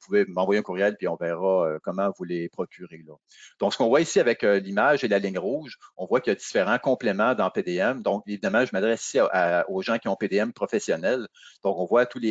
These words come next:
S X qui sont des compléments qu'on, qu'on a créés. Euh, il y a aussi certains exécutables. Donc, c'est encore une fois un kit d'outils. Euh, donc, et, euh, si on regarde ici, par exemple, à droite, un des derniers, euh, outils qu'on vient d'ajouter, c'est un outil pour, euh, visualiser les tâches.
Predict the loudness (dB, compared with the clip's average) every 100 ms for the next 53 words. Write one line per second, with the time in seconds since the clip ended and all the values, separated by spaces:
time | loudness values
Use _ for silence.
0 | 0 -2 -2 -6 -8 -6 -4 -2 0 0
1 | 0 2 2 2 0 -2 -2 -4 0 0
2 | -2 -6 -2 -2 -4 _ _ _ -4 0
3 | 2 2 0 -2 -2 0 0 0 -2 -4
4 | -6 0 2 2 0 -2 -2 -4 _ -6
5 | -2 2 2 2 0 0 0 -2 -2 -10
6 | -10 -14 -16 _ -20 _ -2 4 6 8
7 | 6 4 0 -12 -16 _ _ _ _ -16
8 | -2 -2 -2 -4 0 4 6 6 4 0
9 | 0 4 4 4 0 0 2 2 2 0
10 | 0 0 0 0 -4 -2 0 0 0 -4
11 | -8 -10 -6 -6 -8 -12 -10 -4 -4 -2
12 | 0 0 -2 -6 -8 -8 _ _ -10 -4
13 | 0 0 -2 0 0 2 2 2 0 -4
14 | 2 0 2 -2 -2 0 0 0 -4 -10
15 | -14